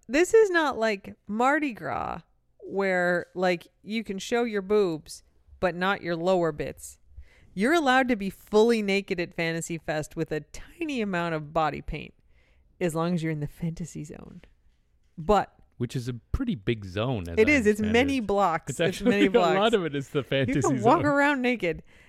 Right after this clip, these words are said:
Speaker 1: So how do you get arrested for indecent exposure? Well, this Fairport, New York couple was jailed for indecent exposure after an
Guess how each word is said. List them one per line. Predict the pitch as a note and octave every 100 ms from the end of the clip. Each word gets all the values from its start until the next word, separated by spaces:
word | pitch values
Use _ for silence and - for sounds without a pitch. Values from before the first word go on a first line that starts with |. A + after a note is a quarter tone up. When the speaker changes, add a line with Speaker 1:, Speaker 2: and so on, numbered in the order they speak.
| _
Speaker 1:
So | - - F#3
how | F3 B3+
do | E4+
you | D#4
get | D4+
arrested | C4+ C#4 C4+
for | A3+ B3
indecent | A#3 A#3+ A3+
exposure? | A3 - G3+ G#3+ A#3+
Well, | F3+ F#3
this | A#3+ -
Fairport, | F#3 F#3+ G3 F3
New | E3+
York | E3 E3 - -
couple | - E3 F#3+
was | G3 D#3+
jailed | E3+ F3+ F3+
for | E3
indecent | D#3+ E3 D#3+
exposure | D#3 - F#3+ G#3 A3 -
after | F3+ F#3
an | F3